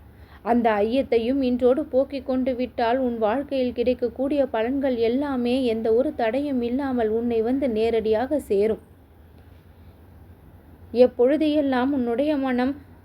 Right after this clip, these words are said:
வலித்து கொண்டே உதட்டில் வெளியளவில் பிறரிடம் சிரித்து கொண்டு இருக்கின்றதோ, அந்த இடத்தில்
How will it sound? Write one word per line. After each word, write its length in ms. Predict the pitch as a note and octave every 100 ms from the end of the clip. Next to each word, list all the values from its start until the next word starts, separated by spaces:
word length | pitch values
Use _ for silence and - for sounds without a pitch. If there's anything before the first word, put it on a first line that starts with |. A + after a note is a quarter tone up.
| - -
வலித்து 460 | A#3 C#4 D4 C#4+
கொண்டே 440 | D4 C4 C#4 C#4 C4
உதட்டில் 520 | C4 B3+ D4 D4 C4+
வெளியளவில் 680 | A#3 A#3 C4 A#3+ C#4 D4 C4+
பிறரிடம் 500 | C4+ C4 B3+ C4 C#4+
சிரித்து 420 | C#4 C4 D4 D4
கொண்டு 280 | - C4 C4
இருக்கின்றதோ, 640 | B3+ B3 B3+ B3 A#3+ B3
அந்த 320 | C4 A#3 A3+ A3+
இடத்தில் 560 | A3+ C#4+ D4+ B3+ B3